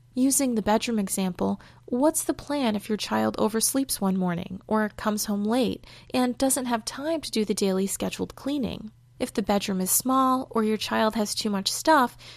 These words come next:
you might also consider that as an obstacle to keeping it clean and organized. To help you work on developing specific,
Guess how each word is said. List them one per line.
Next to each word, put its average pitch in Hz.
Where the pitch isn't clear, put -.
you 285
might 370
also 302
consider 208
that 233
as 190
an 180
obstacle 170
to 190
keeping 202
it 202
clean 269
and 226
organized. 180
To 285
help 339
you 311
work 247
on 196
developing 196
specific, 262